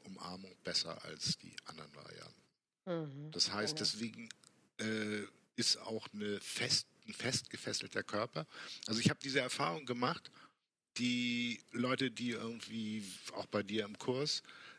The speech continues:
Speaker 1: äh, das lernen, die haben immer ein bisschen die Tendenz, die Hände zu fest zu fesseln.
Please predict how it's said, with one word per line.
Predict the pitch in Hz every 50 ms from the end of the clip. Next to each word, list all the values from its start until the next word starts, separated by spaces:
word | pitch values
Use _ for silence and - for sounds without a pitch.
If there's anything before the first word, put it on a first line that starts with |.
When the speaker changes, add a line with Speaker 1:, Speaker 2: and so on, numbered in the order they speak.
| - _ -
Speaker 1:
äh, | 117 120 117 117 110
das | 101 113 101 107
lernen, | 113 110 107 113 127 143 151 143 131 113
die | 110 117 117 117 117 117 113
haben | - 113 113 113 117 113
immer | 110 117 123 120
ein | 117 110
bisschen | 113 - - - 113
die | 107 110
Tendenz, | - - 117 104 107 107 104 107 - -
die | - 113 101
Hände | 104 113 113 110 -
zu | - - 107
fest | - - 117 117 - - -
zu | - 151
fesseln. | - - 165 170 - - - 87 87 90 -